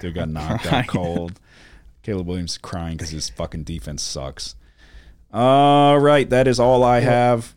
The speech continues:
Speaker 3: that's my last one.
Speaker 1: What
Speaker 3: That
Speaker 1: is?
Speaker 3: game before my lock.
Speaker 1: What?
Speaker 3: U S C, Oregon.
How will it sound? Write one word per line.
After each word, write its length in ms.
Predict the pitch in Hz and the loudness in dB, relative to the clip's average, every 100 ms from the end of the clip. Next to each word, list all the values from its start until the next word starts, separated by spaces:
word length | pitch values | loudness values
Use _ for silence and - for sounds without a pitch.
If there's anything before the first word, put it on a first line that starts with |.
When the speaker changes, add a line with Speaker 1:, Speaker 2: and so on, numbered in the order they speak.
| - | -8
Speaker 3:
that's 200 | 127 127 | -8 -4
my 80 | 104 | -6
last 320 | 95 95 - | -6 -8 -10
one. 240 | 98 92 - _ | -10 -12 -14 _
Speaker 1:
What 200 | 117 104 | -2 -2
Speaker 3:
That 100 | 92 | 0
Speaker 1:
is? 100 | 98 | -4
Speaker 3:
game 120 | 98 | -6
before 280 | 92 - 101 | -10 -10 -10
my 120 | 98 | -10
lock. 280 | 92 90 98 _ _ | -12 -14 -18 _ _
Speaker 1:
What? 300 | 113 95 82 - _ _ 113 | -6 -6 -6 -12 _ _ -10
Speaker 3:
U 140 | 113 | -8
S 120 | 98 | -8
C, 160 | - 95 | -8 -10
Oregon. 320 | 92 87 90 | -10 -10 -14